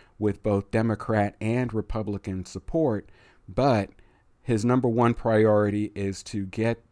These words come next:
uh, aid to the American people and get other, you know, of his administrative priorities through,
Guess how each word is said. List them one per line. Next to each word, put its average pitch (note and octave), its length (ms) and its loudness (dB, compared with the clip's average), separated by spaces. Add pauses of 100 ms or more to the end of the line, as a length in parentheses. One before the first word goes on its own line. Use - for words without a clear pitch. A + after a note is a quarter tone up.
(220)
uh, F#2+ 400 -6 (240)
aid A2+ 320 -2
to A2+ 100 -10
the A2 100 -2
American G#2 500 -2
people G#2+ 580 -4 (280)
and F#2 220 -10
get A2 280 -2
other, G#2+ 420 2 (120)
you G2+ 160 -8
know, F2 180 -6
of F#2 200 -8
his G#2+ 240 -4
administrative G#2 720 -2
priorities G2+ 840 0
through, A2 560 0